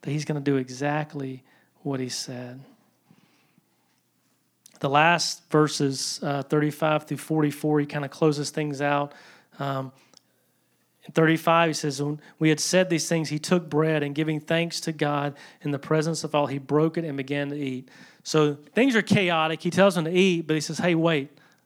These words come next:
let's thank God for this." So he's showing us gratitude. When he's going through a horrible situation, he takes time to thank God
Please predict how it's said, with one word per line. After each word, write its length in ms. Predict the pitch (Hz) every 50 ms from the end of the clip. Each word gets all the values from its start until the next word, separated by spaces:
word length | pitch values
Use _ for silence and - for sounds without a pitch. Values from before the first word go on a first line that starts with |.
| _ -
let's 160 | 175 165 -
thank 200 | - 202 175 151
God 300 | 151 143 143 139 135 135
for 140 | - - 120
this." 460 | 120 117 113 110 - - - - - _ _ _ _ _ _ _ _ _
So 160 | - - 170
he's 380 | 180 202 202 - - - - _ _ _ _
showing 520 | - - - - 185 196 202 196 190 175
us 180 | 165 143 - -
gratitude. 920 | - - 131 143 151 170 208 226 202 156 - - 151 135 127 123 123 117 117 _ _ - _ _ _ _ _
When 80 | 156
he's 100 | 180 190
going 260 | 175 185 175 170 165 156
through 200 | - 160 147 143
a 80 | 139
horrible 580 | 123 - - - 202 214 214 208 190 170 165 147
situation, 600 | - - 175 151 - 160 156 170 180 175 - 165
he 60 | 185
takes 300 | 180 - 185 175 165 160
time 260 | - - 156 156 156
to 80 | 143 127
thank 280 | - - 147 143 147
God 340 | 143 135 135 131 123 120 120